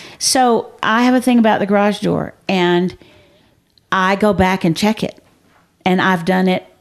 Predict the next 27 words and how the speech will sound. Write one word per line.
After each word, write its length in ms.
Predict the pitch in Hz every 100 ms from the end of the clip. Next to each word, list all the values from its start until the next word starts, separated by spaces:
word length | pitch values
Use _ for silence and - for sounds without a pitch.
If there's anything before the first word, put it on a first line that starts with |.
| _ -
ever 220 | 180 185
since 260 | - 180 196
there 100 | 180
was 100 | 175
such 220 | 180 190
a 40 |
thing 300 | 180 185 185
as, 280 | 180 175 - _ _ _ _ _ -
uh, 140 | 190 - - _ - - - 202
push 260 | - 202 -
button 360 | 196 190 202
garage 340 | 185 190 208 226
door 360 | 208 165 151 -
openers 480 | 165 160 160 156 156
and 80 | 156
closers. 480 | 160 151 - - - - - -
So 160 | - 214
today 300 | 208 214 220
I 40 | 208
thought, 300 | 202 170 -
"I'm 160 | 175 170
late. 420 | 165 160 - - -
I 100 | 175
can't 360 | - 190 185 -
go 100 | 185
back 340 | 170 156 160
and 220 | 160 151